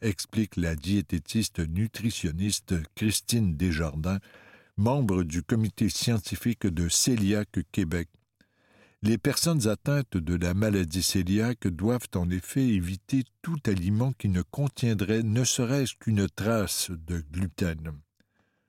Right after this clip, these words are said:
Un régime qui n'est pas sans risque. Les personnes qui s'astreignent à une diète sans gluten s'exposent à certaines carences nutritionnelles, prévient d'ailleurs la diététiste. En retirant plusieurs céréales de l'alimentation,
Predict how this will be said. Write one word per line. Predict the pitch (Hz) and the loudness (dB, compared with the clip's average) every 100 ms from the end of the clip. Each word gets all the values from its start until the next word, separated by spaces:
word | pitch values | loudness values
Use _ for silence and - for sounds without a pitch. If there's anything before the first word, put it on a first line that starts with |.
| _ _ _ _ 104 | _ _ _ _ 0
Un | 95 | 2
régime | 90 120 90 110 120 120 | 4 2 2 0 0 -2
qui | - | -2
n'est | 104 92 | 0 0
pas | - 131 | 0 -2
sans | - 92 | 0 -2
risque. | 80 90 - - 90 76 _ _ _ - _ _ _ _ - | -2 -4 -4 -6 -6 -8 _ _ _ -20 _ _ _ _ 0
Les | 101 | 2
personnes | 107 117 - 156 160 | 4 2 4 2 2
qui | - 90 | 0 0
s'astreignent | - 104 - 123 143 95 | 2 0 2 2 4 4
à | |
une | 90 90 90 | 4 4 2
diète | 82 85 110 127 - | 2 2 2 2 0
sans | - 101 | 0 2
gluten | 95 80 92 - 127 120 | 0 -2 -4 0 2 2
s'exposent | - 120 - - 151 95 | 2 0 -2 0 0 2
à | 87 | 0
certaines | - 127 - 151 127 | 0 -2 0 0 0
carences | - 98 110 123 - | 0 0 0 -2 0
nutritionnelles, | 107 120 - 135 113 95 92 95 82 - _ _ | 0 0 -2 0 2 2 2 2 -2 -8 _ _
prévient | - 120 98 107 135 | 0 0 2 2 2
d'ailleurs | 92 85 101 110 | 2 2 2 2
la | 92 85 | -2 -4
diététiste. | 80 95 92 92 - 98 87 - 80 _ - - - _ - _ | -2 0 0 -2 -2 -2 -2 -4 -8 _ -20 -20 -20 _ -20 _
En | - 120 | 0 2
retirant | 123 147 151 143 156 | 2 2 2 2 0
plusieurs | - 139 117 131 117 | 0 0 2 2 2
céréales | - 107 117 123 117 | 0 2 2 2 2
de | 92 | 0
l'alimentation, | 85 92 98 95 92 101 98 - 135 139 | 0 2 2 2 2 0 0 0 0 0